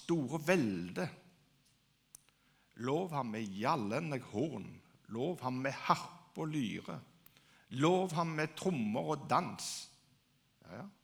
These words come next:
Lov ham med sprengestill og fløyte.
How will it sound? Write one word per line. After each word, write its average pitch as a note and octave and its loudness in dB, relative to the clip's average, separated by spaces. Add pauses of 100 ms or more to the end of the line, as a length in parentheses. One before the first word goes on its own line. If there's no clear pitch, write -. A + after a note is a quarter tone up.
(840)
Lov F3+ 6
ham E3+ 6
med D3+ -2
sprengestill C3+ -2 (180)
og C3+ -8
fløyte. - -4